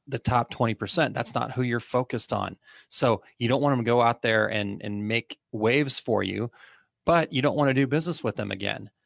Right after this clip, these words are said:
So you tell 'em no next time. Or my favorite thing is let them self-select that they're not going to do business with you anymore. So the next time they come around and they say, "Hey, I need to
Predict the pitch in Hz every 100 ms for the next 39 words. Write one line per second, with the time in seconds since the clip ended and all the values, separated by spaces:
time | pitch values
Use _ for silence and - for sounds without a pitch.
0 | _ - - 123 113 120 - 135 131 117
1 | 120 147 104 - - 110 98 101 - 180
2 | 127 147 - _ 120 117 175 - 107 104
3 | 110 107 131 - _ _ _ - 123 -
4 | 139 165 - 170 135 - 147 175 - -
5 | 127 107 104 - 98 123 104 104 110 110
6 | 101 - 110 95 101 92 - 104 - 104
7 | 98 95 98 104 - _ _ - 117 117
8 | 156 - 151 127 127 117 110 123 113 107
9 | 104 107 107 101 - 110 117 110 110 101
10 | 98